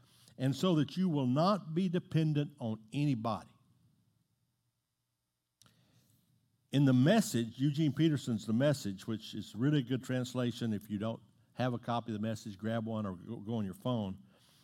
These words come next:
He says, th-, this same verse says, "Stay calm, mind your own business,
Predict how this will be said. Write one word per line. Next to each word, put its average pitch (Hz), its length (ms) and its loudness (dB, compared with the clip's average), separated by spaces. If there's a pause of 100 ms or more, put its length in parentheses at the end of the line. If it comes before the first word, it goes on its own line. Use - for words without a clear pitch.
(120)
He 123 80 -8
says, 135 360 0 (440)
th-, 117 200 -6
this 156 180 0
same 196 280 2
verse 139 280 0
says, 123 220 -2
"Stay 160 360 2
calm, 135 720 2 (920)
mind 143 420 4
your 170 140 2
own 180 180 2
business, 113 600 0